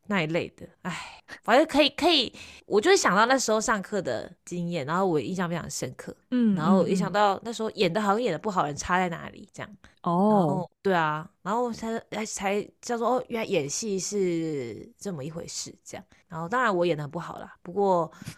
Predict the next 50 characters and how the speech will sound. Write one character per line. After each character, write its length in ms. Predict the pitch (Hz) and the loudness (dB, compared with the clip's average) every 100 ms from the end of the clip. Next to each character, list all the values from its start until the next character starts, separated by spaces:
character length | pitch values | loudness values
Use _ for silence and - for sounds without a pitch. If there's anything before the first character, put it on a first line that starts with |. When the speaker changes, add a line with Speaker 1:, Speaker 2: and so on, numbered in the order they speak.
| _ | _
Speaker 1:
我 80 | 240 | -6
觉 100 | 277 | -4
得 80 | 226 | 2
演 180 | 208 214 | 2 4
得 80 | |
好 200 | 254 214 | 4 6
的 60 | 196 | 6
人， 200 | 185 185 | 4 2
他 140 | 233 262 | -2 -4
们 80 | |
看 220 | - 285 226 | -2 -2 0
起 60 | |
来 80 | 185 | 0
的 160 | 190 185 | -2 -4
确 680 | 233 240 196 185 160 - - - | 2 2 4 2 0 -4 -12 -8
比 120 | 208 | 2
较 240 | 277 247 | 6 6
复 180 | 247 269 | 6 4
杂 200 | 185 180 | 4 4
度 140 | 240 | 4
比 80 | 160 | 2
较 100 | 170 | 0
高， 300 | 170 156 156 | 0 0 0
就 100 | 160 | -4
是 180 | 175 180 | -10 -8
他 200 | 165 196 - - | -8 -8 -10 -6
人 160 | 180 180 | -4 -2
生 140 | 208 | -2
的 80 | 185 | -2
复 100 | 190 | -2
杂 140 | 160 | -2
度 100 | 175 | -2
比 60 | 156 | -4
较 120 | 151 | -6
高， 200 | 147 143 | -6 -8
感 160 | 151 165 | -4 -6
觉 120 | 165 | -4
好 140 | 170 185 | -4 -2
像 60 | |
人 80 | 185 | -2
生 160 | 185 180 | -2 -4
经 180 | 180 180 | -4 -4
验 120 | 180 | -2
比 60 | |
较 120 | 165 170 | -2 -4
丰 240 | - 160 | -4 -10
富 180 | 156 170 | -6 -6
的 60 | 110 | -6
感 180 | |
觉。 60 | - | -12